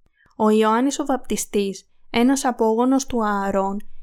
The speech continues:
εκτέλεσε το έργο ως αντιπρόσωπος της ανθρωπότητας, βαπτίζοντας τον Ιησού, και με αυτόν τον τρόπο μεταβίβασε όλες τις αμαρτίες της ανθρωπότητας σε Αυτόν. Ο Θεός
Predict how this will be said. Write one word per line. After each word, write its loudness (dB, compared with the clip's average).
εκτέλεσε 0
το 0
έργο 0
ως 0
αντιπρόσωπος -2
της -6
ανθρωπότητας, -4
βαπτίζοντας -2
τον 0
Ιησού, -2
και 2
με 2
αυτόν 0
τον 0
τρόπο 0
μεταβίβασε -2
όλες 2
τις -6
αμαρτίες -2
της -10
ανθρωπότητας -4
σε -4
Αυτόν. -2
Ο 2
Θεός -2